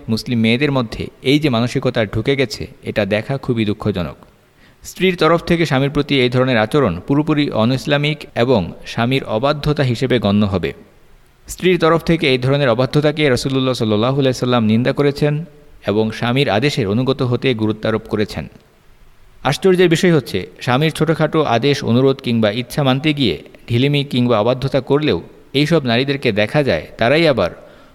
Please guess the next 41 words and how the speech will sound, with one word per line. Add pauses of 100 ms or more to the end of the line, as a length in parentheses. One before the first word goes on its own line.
(140)
কর্মক্ষেত্রে (160)
ঊর্ধ্বতন
কর্মকর্তা (120)
কিংবা
বসদেরকে
খুশি
করার
জন্য (500)
নিজের
ডিউটি
বা
দায়িত্বের
বাইরে
গিয়েও
অনেক
কাজ
করে
দিয়ে
আসেন। (680)
তখন
তারা
বলেন
না
যে,
"এই
কাজ
করতে
আমি
বাধ্য
নই।" (1160)
পর্যবেক্ষণ
থেকে
দেখা
যায়,
এমন
অনেক
স্ত্রী
আছেন
যারা
স্বামীকে
এক